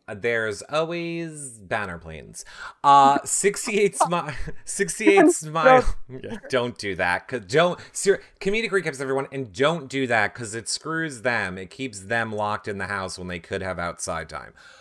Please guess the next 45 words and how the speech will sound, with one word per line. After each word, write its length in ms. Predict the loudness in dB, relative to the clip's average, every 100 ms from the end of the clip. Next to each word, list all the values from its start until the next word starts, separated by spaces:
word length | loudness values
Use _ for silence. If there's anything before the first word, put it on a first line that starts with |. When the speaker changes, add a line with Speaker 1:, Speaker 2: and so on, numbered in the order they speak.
| -20 -20 -2
Speaker 1:
Um, 280 | 0 2 2
but 340 | 2 2 -2 -2
then 140 | -2
again, 480 | 0 -2 -2 -6 -6
nobody 260 | -4 -2 -2
watching 380 | 0 -2 -6
the 80 | -10
show 260 | -6 -6 -4
is 160 | -8
paying 460 | -8 -8 -6 -10 -12
ten 240 | -8 -6
thousand 300 | -4 -6 -8
dollars 300 | -8 -8 -10 -14
to 100 | -12
fly 220 | -10 -2
banner 300 | 0 0 -4
planes, 480 | -6 -6 -6 -8 -8
so 540 | -6 -6 -4 -2 0
we're 160 | -2 -4
good. 240 | -6 -12 -20 -20 -20 -20 -20 -14 2
Uh, 1040 | 6 6 6 6 4 2 2 2 2 0 -4 -12 -16 -12 -12 -12 -12
d-, 120 | -8 -4
uh, 240 | -2 -2 -4
Giselle, 500 | -6 -2 0 0 -2
Dead 260 | -4 -4
Giraffe, 360 | -4 -2 0 -2
wants 260 | -8 -6 -8
to 80 |
know, 180 | -8 -8
so 160 | -8 -8
then 200 | -10 -8
you 100 | -6
didn't 300 | -6 -8 -14
teach 340 | -12 -14 -10
her 160 | -8 -8
the 160 | -8
Skittles 720 | -10 -6 -4 -2 -2 -4 -8 -14 _
theory 600 | -6 -4 -2 -4 -4 -6 -10
either. 720 | -8 -6 -2 -2 0 0 -2 -4
I'm 160 | -10
sure 300 | -8 -8 -8
she 160 | -10 -16
got 160 | -18
it 80 | -18
from, 180 | -18